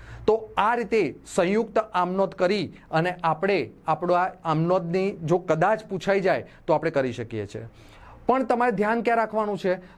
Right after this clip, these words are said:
તો આગળ જે નાના દાખલા પૂછાવાના છે આ ચેપ્ટરમાંથી, બરાબર, જે આપણે હમણાં જોઈએ છીએ, તો એ દાખલાઓમાં મોટે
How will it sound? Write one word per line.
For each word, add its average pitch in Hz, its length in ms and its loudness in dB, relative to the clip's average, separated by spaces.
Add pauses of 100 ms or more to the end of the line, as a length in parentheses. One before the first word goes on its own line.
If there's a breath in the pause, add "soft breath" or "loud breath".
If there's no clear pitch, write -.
તો 214 80 4 (220)
આગળ 180 360 2
જે 233 140 0
નાના 175 440 2
દાખલા 214 280 0
પૂછાવાના 185 460 0
છે 139 100 0 (120)
આ 165 120 2
ચેપ્ટરમાંથી, 120 600 -4
બરાબર, 185 260 2
જે 170 120 2
આપણે 170 160 0
હમણાં 175 360 -2 (240)
જોઈએ 208 320 2
છીએ, 196 160 0 (320 loud breath)
તો 233 80 4 (260)
એ 262 140 2 (140)
દાખલાઓમાં 233 760 0 (280 loud breath)
મોટે 175 260 0